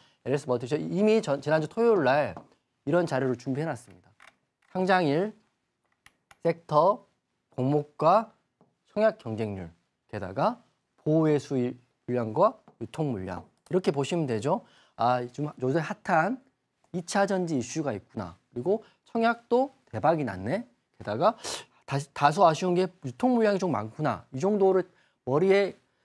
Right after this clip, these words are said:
어, 익혀놓고 하셔야 되죠. 공부할 때 공부 잘하는 학생들은 예습도 굉장히 잘하는데 예습과 복습만 해도 뭐 공부는 잘한다 이런 얘기 있는 것처럼 예습하셔야 되는데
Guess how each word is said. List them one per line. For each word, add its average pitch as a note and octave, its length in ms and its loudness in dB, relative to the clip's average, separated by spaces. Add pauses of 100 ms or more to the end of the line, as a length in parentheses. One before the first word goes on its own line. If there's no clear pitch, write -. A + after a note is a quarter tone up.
(140)
어, B2+ 560 4
익혀놓고 D#3+ 720 0
하셔야 C#3 280 -6
되죠. G2+ 220 -12
공부할 F#3 440 0
때 F3 80 -2
공부 D3 180 -4
잘하는 D#3 280 2
학생들은 D#3+ 540 -2 (260)
예습도 F3 520 0
굉장히 B2+ 240 -4
잘하는데 A2 640 -6 (200)
예습과 D#3 400 0
복습만 D3+ 500 -2
해도 E3 320 0 (320)
뭐 A2 360 -6 (140)
공부는 D3+ 240 0
잘한다 B2+ 260 -4
이런 A#2+ 160 -4
얘기 A#2+ 140 -4
있는 A2 160 -4
것처럼 A2+ 320 -8
예습하셔야 D3+ 420 -4
되는데 A#2 400 -4